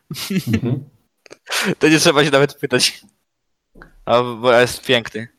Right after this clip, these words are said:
Speaker 2: No kurde,
Speaker 1: No
Speaker 2: wszystkie
Speaker 1: na-
Speaker 2: te postacie wyglądają tak unikalnie i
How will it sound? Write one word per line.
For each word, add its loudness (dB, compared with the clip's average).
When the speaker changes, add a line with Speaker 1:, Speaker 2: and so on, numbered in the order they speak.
Speaker 2:
No -2
kurde, -2
Speaker 1:
No 2
Speaker 2:
wszystkie 2
Speaker 1:
na- 4
Speaker 2:
te 0
postacie -6
wyglądają 0
tak -2
unikalnie -2
i 2